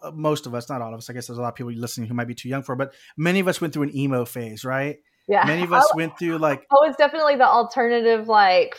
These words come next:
Speaker 2: freak punk girl growing up, thinking, like, I had to just be like that all the time. Um, you know, I couldn't wear, you know, Nikes if I wanted to, 'cause I was, like, you know, a Converse girl. And it was
Speaker 1: Exactly.
Speaker 2: like, yeah,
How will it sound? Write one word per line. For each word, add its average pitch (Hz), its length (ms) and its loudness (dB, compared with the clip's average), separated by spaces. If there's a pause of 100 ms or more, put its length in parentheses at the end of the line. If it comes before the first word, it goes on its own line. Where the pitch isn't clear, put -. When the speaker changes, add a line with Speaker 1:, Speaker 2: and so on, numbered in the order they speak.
Speaker 2:
freak 240 300 2 (100)
punk 220 320 2 (120)
girl 190 380 6
growing 190 420 2
up, 165 260 0
thinking, 202 380 -2
like, 185 260 2
I 208 100 8
had 202 260 4
to 208 120 2
just 196 240 -4
be 202 140 2
like 185 240 2
that 185 280 6
all 185 140 4
the 180 160 -14
time. 175 560 2 (100)
Um, 165 320 4
you 180 140 -4
know, 175 80 0
I 175 100 4
couldn't 190 320 0
wear, 180 540 2
you 170 80 -4
know, 147 340 -2
Nikes 175 520 -2
if 180 100 -2
I 165 120 4
wanted 175 320 2
to, 170 140 2
'cause 170 140 -12
I 175 140 4
was, 180 160 0
like, 151 320 0
you 170 100 -6
know, 143 160 0
a 139 180 2
Converse 208 600 0
girl. 156 580 0
And 165 120 4
it 196 80 2
was 147 160 -2
Speaker 1:
Exactly. 202 520 2
Speaker 2:
like, 185 180 2
yeah, - 0 -